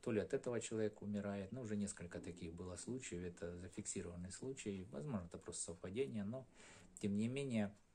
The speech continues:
есть случаи, э, зафиксированные, точные, что люди после вакцинации плохо себя чувствовали, повышение температуры, головные боли и так далее.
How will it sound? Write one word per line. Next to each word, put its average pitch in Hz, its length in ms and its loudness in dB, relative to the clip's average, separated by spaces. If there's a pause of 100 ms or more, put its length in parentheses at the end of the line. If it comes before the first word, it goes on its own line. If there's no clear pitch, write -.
(260)
есть 107 480 4
случаи, 90 600 0 (360)
э, 90 320 -8
зафиксированные, 107 840 2
точные, 92 580 -2
что 87 260 -2
люди 101 260 2
после 92 480 -4 (400)
вакцинации 101 840 4
плохо 104 380 2
себя 90 200 -4
чувствовали, - 540 -12
повышение 95 520 0
температуры, 104 640 0
головные 92 460 0
боли 110 300 2
и 87 60 -2
так 85 220 -8
далее. 82 260 -8